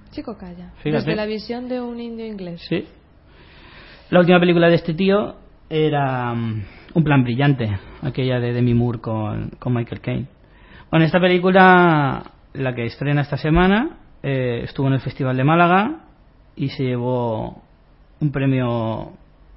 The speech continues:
Speaker 2: creo, no, creo que estuvo nominada, no, perdón, perdón, el premio se lo llevó a Mario Casas por mejor actor.
Speaker 1: Ujú.
Speaker 2: Mario Casas, que creo que es la primera película en la que sale con camiseta. También sale María Valverde y Secund de la Rosa. Bueno,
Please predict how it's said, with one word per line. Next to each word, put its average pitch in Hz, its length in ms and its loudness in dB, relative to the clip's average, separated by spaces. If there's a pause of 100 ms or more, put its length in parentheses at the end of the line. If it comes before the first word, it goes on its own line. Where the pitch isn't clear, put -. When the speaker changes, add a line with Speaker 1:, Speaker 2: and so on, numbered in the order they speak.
(340)
Speaker 2:
creo, 175 200 -4
no, 151 280 2
creo 165 120 -4
que 170 60 -8
estuvo 175 240 -2
nominada, 147 680 0 (360)
no, 135 140 -2
perdón, 123 240 -2
perdón, 117 240 -6
el 120 80 -6
premio 143 200 2
se 143 80 0
lo 123 100 -2
llevó 113 260 -6 (480)
a 139 60 0
Mario 147 240 6
Casas 151 280 2
por 143 140 -2
mejor 127 220 0
actor. 113 260 -6 (640)
Speaker 1:
Ujú. 214 220 -12
Speaker 2:
Mario 165 240 0
Casas, 131 340 -2
que - 80 -10
creo 127 140 -4
que 143 80 -2
es 143 60 -4
la 151 120 0
primera 147 220 0
película 151 280 0
en 160 60 0
la 139 100 0
que 127 100 -6
sale 143 240 -4
con 123 120 0
camiseta. 110 520 -6 (1400)
También 160 260 6
sale 170 240 8
María 165 280 10
Valverde 190 520 6
y 180 120 4
Secund 156 280 2
de 139 80 4
la 113 140 -2
Rosa. 101 340 -10 (1200)
Bueno, 135 280 -6